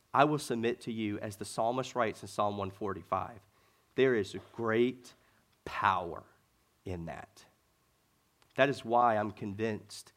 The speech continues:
that there are so many of you in this room who have come to faith in Jesus Christ in this church over the last several years.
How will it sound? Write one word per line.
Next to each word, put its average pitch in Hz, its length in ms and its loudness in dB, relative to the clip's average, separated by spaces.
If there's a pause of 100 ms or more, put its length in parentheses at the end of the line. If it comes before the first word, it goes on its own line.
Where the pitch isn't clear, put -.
(140)
that 107 160 -10
there 127 200 0
are 110 60 -2
so 143 280 -4
many 151 180 0
of 127 120 0
you 120 160 2
in 113 80 -2
this 110 220 -4
room 104 320 -4 (260)
who 131 120 -2
have 117 160 0
come 135 220 0
to 147 80 0
faith 107 420 -2
in 104 100 -4
Jesus 113 320 -6
Christ 104 440 0
in 107 80 -4
this 104 160 -6
church 98 360 -6
over 101 120 -8
the 98 80 -6
last 98 280 -2
several 117 260 -2
years. 104 360 -8